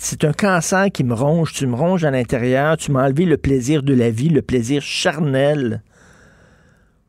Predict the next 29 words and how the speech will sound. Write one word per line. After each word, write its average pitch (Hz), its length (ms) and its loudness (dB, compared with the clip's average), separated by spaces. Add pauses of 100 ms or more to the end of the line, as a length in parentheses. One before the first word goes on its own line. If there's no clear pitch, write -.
Moi, 202 100 2
je - 80 -4
connais 147 340 2
un, 127 400 -2
un, 127 200 -4
un - 20 -2
gars, 147 320 0
euh, 117 380 -2 (1080)
je 123 160 -4
travaillais 143 400 2
avec 131 380 0
à 123 80 0
la 110 180 -2
radio 113 480 -2
de 117 220 0
Québec 123 760 -2
qui 120 120 -2
avait 113 160 0
été, 135 400 0
euh, 110 100 -4
agressé. 117 500 -4
En 180 60 -2
fait, 143 160 -2
deux 147 300 0
gars 151 220 0
qui 160 100 -6
ont 117 80 0
été 131 240 -4
agressés, 120 680 -4